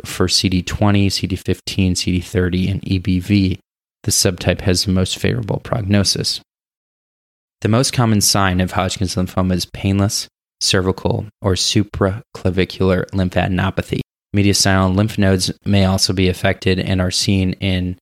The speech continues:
a chest radiograph. Hodgkin's lymphoma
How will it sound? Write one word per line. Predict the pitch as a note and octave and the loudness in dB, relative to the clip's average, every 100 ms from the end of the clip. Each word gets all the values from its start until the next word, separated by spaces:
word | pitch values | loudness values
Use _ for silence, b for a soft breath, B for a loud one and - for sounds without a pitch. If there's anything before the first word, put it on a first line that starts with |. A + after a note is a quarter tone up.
| - | -2
a | F#2+ F2+ F2 | 0 0 -2
chest | - G2 - | -2 -2 0
radiograph. | G2 F#2 F2+ - D#2 - _ _ _ _ _ _ _ - | 0 0 0 -4 -6 -12 _ _ _ _ _ _ _ -2
Hodgkin's | A#2 A2+ C#3+ A#2+ | 0 2 0 0
lymphoma | G#2+ - G2+ G2 F#2+ | 0 0 2 2 0